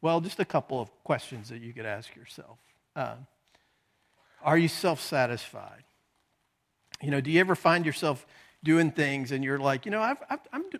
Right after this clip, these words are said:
really good at this. I've done really well, and, uh, uh, I'm just," especially when it's something that was a gift to you in the first place.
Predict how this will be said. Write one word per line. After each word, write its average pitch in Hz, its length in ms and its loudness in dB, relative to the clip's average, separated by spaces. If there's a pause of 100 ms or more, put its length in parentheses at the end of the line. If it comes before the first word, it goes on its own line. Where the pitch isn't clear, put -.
really 170 280 4
good 175 220 0
at - 160 -4
this. 120 320 -6
I've 170 160 0
done 160 240 -2
really 196 320 2
well, 139 520 0 (100)
and, 131 520 -4
uh, 120 340 0 (640)
uh, 135 380 -2 (260)
I'm 190 200 0
just," - 420 -2 (1000)
especially 151 800 0 (300)
when 156 160 4
it's 143 140 -2
something 196 760 2 (380)
that 131 500 2 (340)
was 135 160 -6
a 143 60 -2
gift 160 380 -2
to 160 60 -6
you 143 140 0
in 135 80 -2
the 127 80 -6
first - 320 -10
place. 110 440 -18